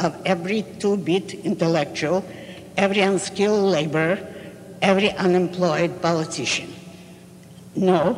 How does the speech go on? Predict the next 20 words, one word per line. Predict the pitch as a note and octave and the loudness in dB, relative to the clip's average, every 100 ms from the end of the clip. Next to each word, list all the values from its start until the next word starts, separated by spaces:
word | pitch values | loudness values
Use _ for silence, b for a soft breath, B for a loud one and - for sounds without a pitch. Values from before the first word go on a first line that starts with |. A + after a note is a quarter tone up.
| F3+ | -4
this | C#3+ F3+ - | -6 -6 -6
is | E3 F#3+ | -4 -2
not | G3 F3 - | 0 -2 -4
fiction. | F3+ - - F#2 - - B B B B B - - - - D3+ | -6 -4 -6 -6 -12 -18 B B B B B -20 -20 -20 -14 -6
That | F3+ F3+ - | -2 -2 -4
country | A3 G3 F#3 A3+ - | -2 -2 -2 -4 -4
is | F#3 D3+ | -4 -4
the | E3 | -4
United | F3 E3+ D#3+ F#3+ E3 - | 0 0 2 0 -4 -8
States | - F3 F3 F3+ | -4 -4 -2 -6
of | E3+ | -2
America | D#3+ E3 E3 D3+ A#2+ | 0 2 0 -2 -6
today. | E3 - D#3 E3 B2+ G2+ - - - - - B B B B - - - - | -8 -6 -4 -2 -2 -4 -12 -18 -20 -20 -20 B B B B -20 -20 -20 -12
That | B2+ E3+ E3+ | -2 -2 -2
self-destroying | - G3+ G3 F3 F3 - E3+ F#3+ F#3 G3+ F#3 | 0 2 2 0 -2 -2 2 4 6 4 2
group | F3 F#3 F#3 | 2 2 2
of | - E3+ D#3+ | 0 -2 0
men | F3+ D#3+ D#3 D#3 | 2 2 2 0
is | F3+ F3 D#3+ E3+ | 0 -2 -2 -2
you, | G3+ F3+ | -2 -2